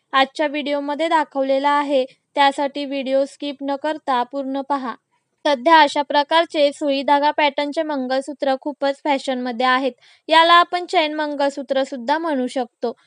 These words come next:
यामध्ये पेंडंट डिझाईन सुद्धा अव्हेलेबल आहेत आणि वाटी डिझाईन सुद्धा अव्हेलेबल आहेत. या मंगळसूत्रांच्या वाट्यांमध्ये भरपूर वेगवेगळ्या डिझाईन्स आणि पॅटर्न आपल्याला पाहायला मिळतात. या सुई धागा मंगळसूत्रांमध्ये फॅन्सी लॉंग आणि शॉर्ट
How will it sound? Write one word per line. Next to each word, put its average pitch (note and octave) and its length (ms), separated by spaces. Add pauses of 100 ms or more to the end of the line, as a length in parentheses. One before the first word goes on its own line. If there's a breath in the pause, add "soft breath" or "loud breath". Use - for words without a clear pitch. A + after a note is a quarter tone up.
(160)
यामध्ये C#4 480
पेंडंट C4+ 500
डिझाईन C#4 360
सुद्धा D4+ 400
अव्हेलेबल C4 480
आहेत C#4+ 280
आणि D#4+ 180
वाटी C#4 380
डिझाईन C#4 420
सुद्धा D4+ 360
अव्हेलेबल B3+ 480
आहेत. C4 240 (440)
या E4+ 160
मंगळसूत्रांच्या D4+ 960
वाट्यांमध्ये C4+ 680
भरपूर C4+ 460
वेगवेगळ्या C4 600
डिझाईन्स B3+ 640
आणि C#4 240
पॅटर्न C4 500
आपल्याला C4 480
पाहायला C#4+ 380
मिळतात. A#3+ 400 (580)
या E4+ 160
सुई F#4 260
धागा E4 300
मंगळसूत्रांमध्ये D4 1160
फॅन्सी C4+ 480
लॉंग C4 260
आणि C#4+ 200
शॉर्ट C4 260